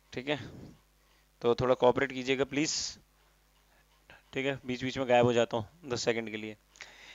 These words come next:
If an object of seven centimeter height is placed at a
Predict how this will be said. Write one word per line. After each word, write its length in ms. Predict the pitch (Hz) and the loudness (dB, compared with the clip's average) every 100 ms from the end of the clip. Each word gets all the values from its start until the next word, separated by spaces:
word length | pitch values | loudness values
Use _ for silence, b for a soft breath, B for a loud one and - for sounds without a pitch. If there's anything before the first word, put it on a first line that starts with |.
| B B - | B B 8
If 140 | 208 | 12
an 120 | 226 226 | 12 12
object 500 | 190 190 247 - - | 10 8 8 6 10
of 180 | 202 214 | 10 10
seven 340 | - 185 208 214 | 8 8 8 4
centimeter 540 | 196 190 190 190 196 | 2 4 2 2 0
height 460 | 151 175 170 165 - | 8 8 8 4 -2
is 140 | 170 175 - | -4 -4 2
placed 480 | 190 190 160 156 - | 6 6 6 0 2
at 180 | 160 | 4
a 80 | 160 | 6